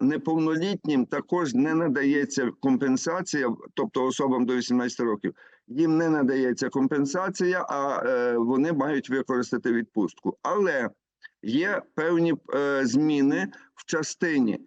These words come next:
що якщо працівника призивають на військову службу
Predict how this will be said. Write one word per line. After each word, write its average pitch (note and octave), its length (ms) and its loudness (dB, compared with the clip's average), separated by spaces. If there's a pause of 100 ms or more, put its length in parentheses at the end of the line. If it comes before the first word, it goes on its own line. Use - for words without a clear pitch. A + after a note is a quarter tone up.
(160)
що - 200 -4
якщо E3 380 -2
працівника D3+ 960 -2
призивають C#3 720 -2
на C3+ 120 2
військову C3 500 0
службу D#3 920 0